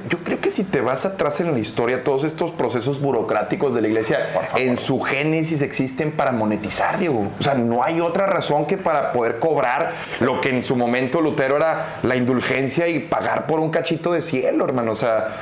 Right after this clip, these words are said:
Speaker 2: Y aquí vamos a reflejar sobre lo complejo del tema de la corrupción en la política, ¿ok?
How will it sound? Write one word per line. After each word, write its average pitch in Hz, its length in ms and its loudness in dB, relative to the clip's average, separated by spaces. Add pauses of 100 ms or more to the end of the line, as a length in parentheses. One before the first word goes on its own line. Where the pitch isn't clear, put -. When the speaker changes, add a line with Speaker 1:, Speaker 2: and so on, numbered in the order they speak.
(160)
Speaker 2:
Y 160 80 4
aquí 185 500 0
vamos 147 320 0
a 196 40 0
reflejar 151 600 0
sobre 151 600 0 (120)
lo 120 200 2
complejo 127 440 0
del 139 200 0
tema 135 440 0
de 113 100 2
la 101 440 2
corrupción 117 380 -2
en 160 60 0
la - 100 0
política, - 400 -2 (140)
¿ok? 104 140 0